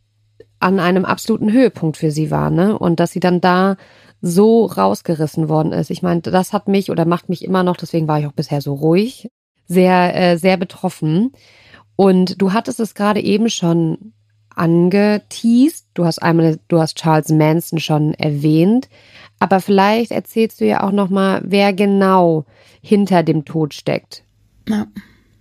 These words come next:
Speaker 1: Also die Mädels. Weil wir vorher waren's ja noch so Hippie-Mädels.
Speaker 2: Genau. Das ist aber gut, dass du das sagst. Man könnte wirklich sagen, als sie da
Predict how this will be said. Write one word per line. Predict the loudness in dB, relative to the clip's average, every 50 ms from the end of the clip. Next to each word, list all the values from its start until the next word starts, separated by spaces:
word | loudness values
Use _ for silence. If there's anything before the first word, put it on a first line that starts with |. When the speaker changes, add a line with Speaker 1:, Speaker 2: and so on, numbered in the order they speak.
| _ -4
Speaker 1:
Also | -4 -2 -2
die | -2 -2 -2
Mädels. | 0 2 2 0 0 -2 -6 -8 -10 -14 -20 -20 _ -6 0
Weil | 2 2 2
wir | 2
vorher | 0 0 0 2 2 2 2
waren's | 2 0 0 0
ja | -2 -2
noch | -2 -2
so | 0 -2
Hippie-Mädels. | -2 -2 -2 -4 -4 -4 -4 -6 -6 -8 -10 -14 -20 _ _ _ -8
Speaker 2:
Genau. | -6 -4 -2 -2 -2 -4 -4 -6 -8 _ _ _ _ -20 -20 -20 -20 -20 -10 _
Das | -2 -2 -2 -2
ist |
aber | -2 -2 0
gut, | 0 0 0
dass | -2 -2 -2
du | -2
das | -4 -4 -4
sagst. | -4 -4 -4 -2 -2
Man | -2 -2
könnte | 0 0 0 0
wirklich | 0 0 -2 -2 -4
sagen, | -4 0 0 2 2 0 0
als | -2 -2 -4 -4
sie | -4
da | -4 -4 -2 -2 -4